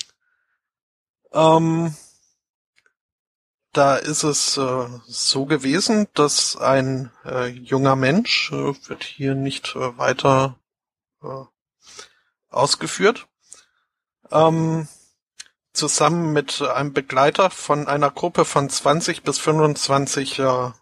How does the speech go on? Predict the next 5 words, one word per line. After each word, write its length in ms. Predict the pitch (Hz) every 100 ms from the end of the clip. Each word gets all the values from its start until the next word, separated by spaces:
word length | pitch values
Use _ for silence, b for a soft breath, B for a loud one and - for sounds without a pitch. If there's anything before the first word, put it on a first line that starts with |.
| _
Medizinstudenten, 1400 | 143 131 135 - 185 196 - 131 - 120 120 135 123 117 -
äh, 200 | 123 120
überfallen 560 | - 139 - 131 131
wurde. 240 | 143 160 254 _ _ b b b _ _ _ _ _ _ _ _ _ _ _ _
Ähm, 600 | - 156 160 165 165 160